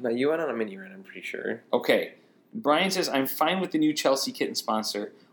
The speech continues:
Speaker 2: Whenever it changes, it looks weird." Yeah, 'cause you told me what it was. Um, "People thought the Chevy logo on United kit was so awful when it first came out, and now they're used to it.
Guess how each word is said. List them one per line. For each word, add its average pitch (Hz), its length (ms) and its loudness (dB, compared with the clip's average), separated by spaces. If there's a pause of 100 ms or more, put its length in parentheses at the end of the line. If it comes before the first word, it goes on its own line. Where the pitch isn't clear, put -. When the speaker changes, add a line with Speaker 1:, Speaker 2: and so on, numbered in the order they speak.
Speaker 2:
Whenever 151 320 2
it - 100 0
changes, 147 420 0
it 123 80 -4
looks 123 220 -2
weird." 127 220 4
Yeah, 117 180 6
'cause - 220 -6
you 117 160 0 (140)
told 120 180 2
me 107 100 2
what 104 100 -2
it - 80 -8
was. 98 420 -4 (500)
Um, 107 380 2 (1120)
"People 208 280 2
thought 185 260 4
the 135 60 -2
Chevy 160 360 4
logo 135 260 6
on 117 160 4
United 123 320 2
kit - 180 -4
was 110 120 -2
so 131 240 4
awful 110 260 2
when 110 80 0
it - 80 -6
first - 300 -4
came 101 120 -6
out, 90 180 -4
and 113 60 0
now 120 200 2
they're 123 100 0
used 110 300 0
to 87 100 -4
it. - 140 -8